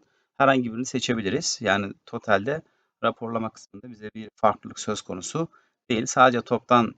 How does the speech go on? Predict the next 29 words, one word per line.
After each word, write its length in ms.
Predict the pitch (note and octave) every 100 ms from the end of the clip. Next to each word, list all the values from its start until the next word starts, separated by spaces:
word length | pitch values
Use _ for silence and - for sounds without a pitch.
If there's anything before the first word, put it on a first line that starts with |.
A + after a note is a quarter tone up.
| -
bir 280 | G#2 F#2 G2+
alış 160 | G2+
söz 260 | - G2+ -
konusuysa 460 | - G2 - -
toptan 320 | E2+ G2+ - B2
alışa, 360 | B2+ - C#3 - _ _ _ _
perakende 460 | B2+ C3 C3 A#2+ G2
bir 80 |
alış 280 | F#2+ G2 -
varsa 220 | F2 -
perakende 520 | B2+ A#2 A2+ A2 G#2 G2+
alış 320 | C3 - - _ _ _ _
seçilebilir. 800 | - A2+ G2+ C3+ G#2 - - - _ _ _ _ _ _ -
Onun 200 | D#3 F3+
dışında 280 | - E3 C#3
arkadaşlar 600 | B2 A2+ G2+ - D3+ -
eğer 320 | - C#3+ C#3 - -
nakit 560 | A2 B2 - - - -
yani, 300 | G#2 G#2 -
e, 220 | - G#2+ G2+ A2 B2 -
alınmışsa, 600 | A2 A2+ C3+ D3+ - G#2
peşin 340 | - G#2+ C#3+
alınmışsa 640 | B2 G#2+ A#2 C#3+ - A2+ - _ _ _ _ _ _ _ _ _ _ _ _ _ _ _ _ _
kapalı 360 | - - D#3+ D3
alıştan, 400 | B2+ A2 - -
kapalı 320 | - - D3
toptan 300 | C#3+ - C#3
alış 280 | A2+ G2+ -
veya 220 | A#2